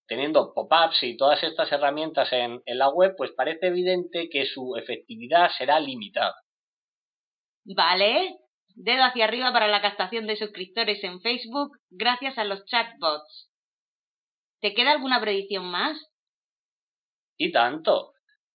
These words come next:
Speaker 1: Esta predicción tiene que ver con avances tecnológicos.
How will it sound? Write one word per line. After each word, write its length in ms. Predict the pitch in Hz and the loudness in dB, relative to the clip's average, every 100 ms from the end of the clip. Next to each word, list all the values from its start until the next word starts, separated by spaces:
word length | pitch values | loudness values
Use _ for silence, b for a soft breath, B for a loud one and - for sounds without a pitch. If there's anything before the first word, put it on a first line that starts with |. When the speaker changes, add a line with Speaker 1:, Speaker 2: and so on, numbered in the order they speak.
| _ _ | _ _
Speaker 1:
Esta 640 | - 175 - 220 208 202 185 | -8 -6 0 4 6 6 4
predicción 720 | 175 165 - - 247 247 240 | -2 -2 -2 0 0 0 -6
tiene 280 | 180 185 196 | -2 0 0
que 100 | 185 | 0
ver 340 | 180 208 208 - | 2 0 0 0
con 340 | 180 214 220 | 2 2 -2
avances 640 | 123 143 208 214 247 233 - | -2 2 2 0 -6 -6 -6
tecnológicos. 920 | 127 123 123 127 113 104 - - - | -8 -4 0 0 -2 -14 -20 -20 -20